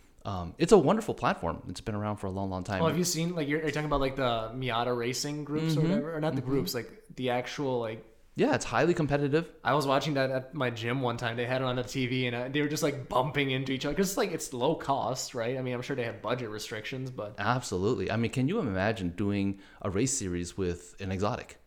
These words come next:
Speaker 1: I mean, your consumables would be outrageous.
Speaker 2: You're spending, you know, X amount on tires, X, you know, the maintenance, repair. I mean, it's astronomical.
Speaker 1: Mm-hmm.
Speaker 2: But then, so th-, here's the thing. You also have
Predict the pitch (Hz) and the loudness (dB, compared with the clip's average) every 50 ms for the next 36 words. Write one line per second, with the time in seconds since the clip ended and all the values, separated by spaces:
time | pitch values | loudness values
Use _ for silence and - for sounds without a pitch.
0 | - - _ _ - - 120 110 104 104 104 127 120 127 151 143 139 98 98 95 | -20 -20 _ _ -12 -6 -4 -4 -2 -2 -2 -2 -2 -2 0 -2 0 0 -2 -4
1 | 87 - 92 95 98 92 90 - - - _ _ _ - - - - 123 - 123 | -4 -4 -6 -4 -4 -4 -6 -8 -12 -18 _ _ _ -16 -8 -4 -4 -2 0 0
2 | 170 - - - - - - - - - 123 123 - - 151 143 135 131 127 123 | -2 -2 -4 -8 -10 -12 -14 -12 -10 -8 -8 -6 -4 -4 -4 -2 -2 -2 -2 -4
3 | 127 135 127 120 120 120 113 127 143 - - - 156 147 139 135 135 135 127 123 | -4 -4 -4 -4 -2 -2 0 0 0 0 0 -2 -2 -2 -2 0 0 0 -2 -2
4 | 120 - - 123 117 120 120 120 120 120 120 123 120 123 131 131 135 156 170 160 | -4 -2 0 2 2 2 2 2 0 0 -2 -2 -4 -4 -6 -8 -10 -8 -4 -2
5 | 139 135 131 131 123 120 123 127 135 143 139 131 131 127 127 - 120 139 123 131 | -2 0 0 0 0 0 0 0 0 -2 -2 -4 -4 -6 -6 -8 -8 -8 -6 -4
6 | 151 160 160 147 - - - - - _ _ _ - - 151 139 - - 113 107 | -2 -2 -2 -2 -4 -8 -12 -14 -20 _ _ _ -8 -6 -4 -4 -4 -6 -6 -6
7 | 110 135 131 120 - 104 98 107 135 131 143 196 240 233 - - - - - - | -4 -4 -6 -6 -8 -8 -6 -4 -2 -2 -2 -2 -4 -6 -10 -16 -20 -12 -6 -4
8 | 135 131 180 - - - - 170 160 - 160 156 143 147 151 135 - - - - | 0 2 2 2 2 0 -4 -4 -2 0 2 0 0 -2 -6 -12 -14 -16 -20 -20
9 | - _ - 139 131 156 156 139 123 - 135 123 117 110 117 131 139 - - 123 | -20 _ -12 -8 -6 -6 -6 -6 -8 -6 -6 -6 -4 -4 -2 -2 -2 -2 -2 -2
10 | 120 120 110 110 107 | -2 -2 -4 -4 -6